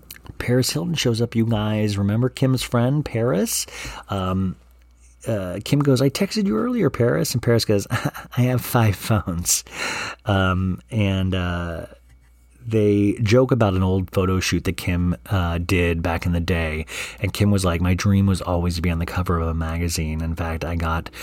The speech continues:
asked to be on a dog, uh, cover of a dog magazine. I didn't even have a dog or like dogs, but I wanted to be on the cover so bad." She also says, "We used to wear velour tracksuits in the early two thousands to be out and about during paparazzi shots."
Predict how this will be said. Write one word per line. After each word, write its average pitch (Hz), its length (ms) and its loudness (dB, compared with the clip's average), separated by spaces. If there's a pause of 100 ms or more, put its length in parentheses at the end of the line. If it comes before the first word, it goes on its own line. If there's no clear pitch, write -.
(320)
asked 110 300 2
to 104 60 4
be 98 140 4
on 85 60 2
a 82 80 0
dog, 92 640 2
uh, 87 220 -2
cover - 260 0
of 78 100 -2
a 82 60 -2
dog 90 320 4
magazine. 85 580 0
I 95 120 -2
didn't 92 140 2
even 82 160 0
have 92 260 0
a - 20 0
dog 85 260 2
or 85 140 0
like 92 260 2
dogs, 82 360 -2
but 87 100 -2
I 82 60 -2
wanted 85 240 -2
to 85 40 -4
be 85 140 0
on 82 80 -4
the 85 80 -4
cover 87 320 -2
so 82 200 -4
bad." 82 440 -4 (380)
She - 120 4
also 120 180 4
says, 107 200 6
"We 110 140 6
used 117 180 4
to 104 80 2
wear 92 240 4
velour 98 540 4
tracksuits - 680 -2
in 92 60 2
the 87 80 2
early 85 240 0
two 95 160 0
thousands 85 560 -2
to - 140 -2
be 87 320 0
out 82 160 -2
and 87 80 -2
about 82 280 -2
during 80 240 -2
paparazzi 87 680 -2
shots." - 420 -4